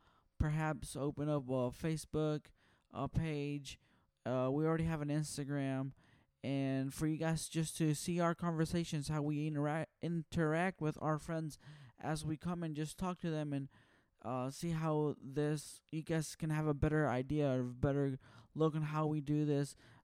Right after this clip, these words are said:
in our, um, day in and day out. Anyways, thank you guys for your support. It means the world. Uh, I would love to hear from you guys. Tell us what you think about us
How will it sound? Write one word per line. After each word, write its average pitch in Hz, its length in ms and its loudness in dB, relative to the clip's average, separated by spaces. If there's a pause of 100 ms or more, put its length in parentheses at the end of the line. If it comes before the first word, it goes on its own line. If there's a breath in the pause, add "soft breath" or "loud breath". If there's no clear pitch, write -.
(160)
in 139 220 4
our, 139 260 4 (260)
um, 117 380 0 (800)
day 139 280 2
in 139 120 0
and 127 140 -2
day 127 240 2
out. 120 300 2 (360 loud breath)
Anyways, 175 600 2 (320 loud breath)
thank 208 180 0
you 202 80 -8
guys 185 240 -2
for - 120 -10
your 175 160 -4
support. - 560 -4
It 170 100 -4
means 175 280 -2
the 160 100 0
world. 151 400 2 (400 soft breath)
Uh, 151 480 4 (160)
I - 60 2
would 156 200 0
love 202 180 2
to 202 80 0
hear 196 200 2
from 185 240 -4
you 175 80 -2
guys. 165 640 -2
Tell 165 240 0
us 160 140 -2
what 165 160 0
you 175 100 -2
think 165 320 -4
about 151 320 0
us 151 380 2